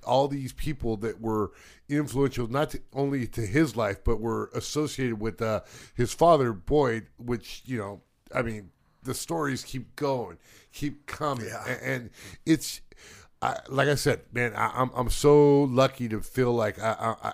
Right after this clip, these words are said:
Speaker 1: I feel like I'm privileged here listening, and I get to interject every once in a while, but man, you, all you guys that have been here in this room, that have been on phone call, that have been on all thirteen episodes of the podcast to this point,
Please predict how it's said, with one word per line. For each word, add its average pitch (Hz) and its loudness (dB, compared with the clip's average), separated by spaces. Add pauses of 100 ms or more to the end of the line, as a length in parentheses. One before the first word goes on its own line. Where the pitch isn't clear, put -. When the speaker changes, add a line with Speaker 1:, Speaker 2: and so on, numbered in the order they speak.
(100)
Speaker 1:
I - 2
feel 175 0
like 165 0
I'm 117 -4
privileged 120 0 (280)
here 139 0
listening, 113 -2
and 110 -10 (140)
I 147 0
get 139 -2
to 135 -6
interject 127 0
every 113 0
once 123 0
in 107 -2
a 107 2
while, 104 4
but 98 -2 (540)
man, 131 -2
you, 190 2
all 156 8
you 208 2
guys 120 2
that 117 0
have 113 0
been 135 0
here 127 0
in 123 -4
this 127 -4
room, 120 0
that 107 0
have 104 2
been 139 4
on 127 -2
phone 135 4
call, 98 2 (340)
that 131 6
have 113 2
been 147 6
on 127 2
all 131 8
thirteen 143 0
episodes 127 2
of 98 -8
the 98 -6
podcast 113 2 (380)
to - -2
this 123 0
point, 139 0